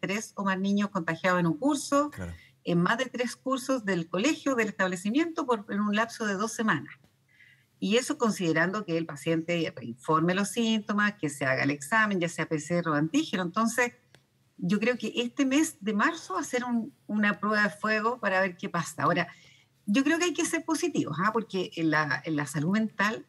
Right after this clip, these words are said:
Speaker 1: tanto de los niños como de los adultos, se ha deteriorado estos últimos años y eso se ha visto con un
Speaker 2: Sí.
Speaker 1: aumento de casos de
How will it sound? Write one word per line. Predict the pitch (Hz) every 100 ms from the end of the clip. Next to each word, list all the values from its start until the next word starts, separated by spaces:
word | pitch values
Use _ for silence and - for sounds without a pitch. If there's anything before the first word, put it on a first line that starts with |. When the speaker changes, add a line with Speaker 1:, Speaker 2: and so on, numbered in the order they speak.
| _ -
Speaker 1:
tanto | 175 175
de | 160
los | 139
niños | 151 220 247
como | 269
de | 254
los | 226
adultos, | 202 196 220 233
se | 190
ha |
deteriorado | 180 170 156 156 190
estos | 214 - 196
últimos | 190 180 180 165 175
años | 196 214 226
y | 185
eso | 180
se | 170
ha |
visto | 165 170 185
con | 175
un | 160
Speaker 2:
Sí. | 151
Speaker 1:
aumento | 156 180 -
de | 185 151
casos | 165 165 190 160
de | 165 -